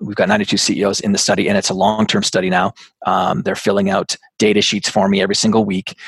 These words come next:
and, um, some of it's around mental health stuff. And, um, so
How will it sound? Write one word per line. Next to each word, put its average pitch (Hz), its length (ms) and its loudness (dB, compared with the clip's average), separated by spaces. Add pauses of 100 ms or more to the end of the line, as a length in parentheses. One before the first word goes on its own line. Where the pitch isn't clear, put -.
(380)
and, 95 500 2
um, - 320 0
some 104 200 0
of 98 40 4
it's 101 140 0
around 101 240 4
mental 95 240 2
health 95 200 0
stuff. - 540 0 (400)
And, 101 460 2
um, 55 360 0
so - 280 0